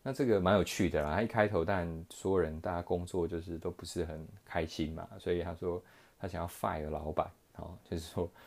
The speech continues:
自己变自己的老板，或者自己来这个，呃，靠股票投资哦，来，来变成一个，呃，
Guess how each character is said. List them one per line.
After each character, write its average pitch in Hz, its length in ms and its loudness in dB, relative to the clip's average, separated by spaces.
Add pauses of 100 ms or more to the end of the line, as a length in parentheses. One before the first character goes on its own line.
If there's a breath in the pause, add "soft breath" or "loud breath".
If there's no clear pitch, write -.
(200 loud breath)
自 - 140 0
己 85 160 -2
变 90 180 4
自 92 140 -4
己 78 80 0
的 71 80 -4
老 71 220 -4
板， - 240 -2
或 90 100 -4
者 90 100 -4
自 87 160 -8
己 78 140 -2
来 71 340 -8
这 82 100 -6
个， 87 380 -6 (520 soft breath)
呃， 87 180 -8 (160)
靠 101 140 4
股 - 180 -6
票 95 140 0
投 80 180 -2
资 82 340 -4 (140)
哦， 78 220 -8
来， 80 280 -6 (120)
来 85 160 -8
变 90 200 -6
成 85 240 -6
一 85 60 -8
个， - 140 -12 (420)
呃， - 80 -14